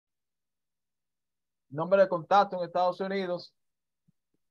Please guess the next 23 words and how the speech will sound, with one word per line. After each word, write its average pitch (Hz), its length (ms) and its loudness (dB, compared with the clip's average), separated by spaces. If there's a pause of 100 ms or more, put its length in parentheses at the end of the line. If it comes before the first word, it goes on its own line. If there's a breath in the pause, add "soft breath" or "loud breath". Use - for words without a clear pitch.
(960)
Dirección 151 340 -2
de 185 80 0
correo 180 200 4
electrónico 180 420 -2
contacto 170 380 0
en 175 40 0
Estados 175 320 2
Unidos. 208 500 -2 (540)
Teléfono 160 360 -4
de 180 60 -4
contacto 175 560 0
en 165 80 -8
Estados 175 360 -4
Unidos. 190 460 -6 (720)
¿Cuántas 185 380 4
citas 190 180 -2
usted 185 200 -2
quiere, 196 300 6
por 180 140 0
ejemplo, 180 220 -4
para 165 240 2
veinte 175 320 -2
personas? 151 680 -4